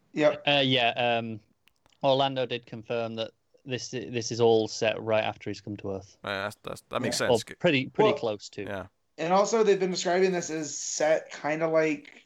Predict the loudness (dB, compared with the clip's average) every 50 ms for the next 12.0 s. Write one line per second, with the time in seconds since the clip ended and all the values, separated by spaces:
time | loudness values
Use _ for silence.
0 | _ _ -18 -14 -12 -10 -8 -6 -4 -2 -2 0 2 4 4 4 4 4 6 6
1 | 6 4 2 -2 -10 _ _ _ _ _ _ _ _ _ _ 0 2 4 4 6
2 | 6 6 6 6 6 4 4 2 2 4 4 4 4 2 0 -4 -6 -6 -6 -8
3 | -10 -12 _ _ 2 4 4 4 4 4 4 6 6 6 4 4 4 4 4 4
4 | 2 0 0 2 2 4 4 4 4 4 4 4 4 4 2 0 -2 -2 0 2
5 | 4 4 6 6 4 4 2 -2 -6 -6 -6 -4 -4 -4 -4 -4 -4 -2 -2 0
6 | 0 0 0 0 -2 -4 -6 -6 -4 -6 -6 -4 -4 -6 -4 -4 -4 -2 -2 -4
7 | -4 -6 -10 _ _ -4 0 2 4 4 4 4 2 0 -2 -4 -4 -2 0 0
8 | 2 2 2 0 -2 -2 -2 -2 0 0 0 0 -2 -4 -4 -2 -2 -2 -2 -2
9 | -6 -8 -10 -4 _ 0 0 2 0 -2 -4 -6 -12 -14 -16 _ _ _ 0 0
10 | 0 -2 -6 -8 -2 0 2 2 2 0 -2 -2 -2 0 0 -2 -2 -4 -4 -4
11 | -6 -6 -8 _ _ _ _ _ -2 -2 -2 -2 -2 -8 -10 -10 -10 -12 -16